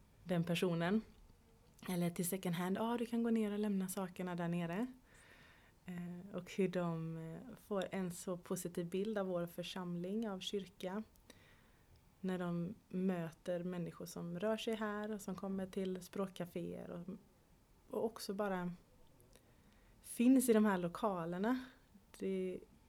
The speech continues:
ganska ofta som vi får höra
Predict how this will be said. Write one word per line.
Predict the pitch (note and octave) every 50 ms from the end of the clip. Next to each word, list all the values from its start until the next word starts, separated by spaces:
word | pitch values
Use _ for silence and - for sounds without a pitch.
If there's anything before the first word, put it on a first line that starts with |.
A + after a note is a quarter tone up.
| - - - - - - - -
ganska | G#3+ C#4 D4 C4+ C4 - -
ofta | - B3 B3 - - - - - G#3+ G#3+
som | - A#3+ A3+ A3+
vi | G3+ G3+ F#3 F3+
får | F#3 - F3
höra | E3 F3 E3+ E3 D#3+ D#3+ E3 E3 F3